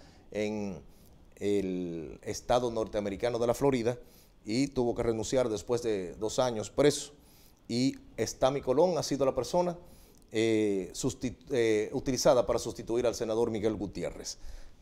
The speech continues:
Tanto que le costó, tantos problemas, tanto que la relajaron, tanto que la fuñó el propio Abinader, de acuerdo a lo dicho.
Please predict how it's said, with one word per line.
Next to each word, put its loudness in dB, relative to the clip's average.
Tanto 10
que 8
le 8
costó, 6
tantos 4
problemas, 6
tanto 4
que 6
la 10
relajaron, 10
tanto 4
que 6
la 8
fuñó 4
el 2
propio 6
Abinader, 8
de 4
acuerdo 6
a 8
lo 2
dicho. -4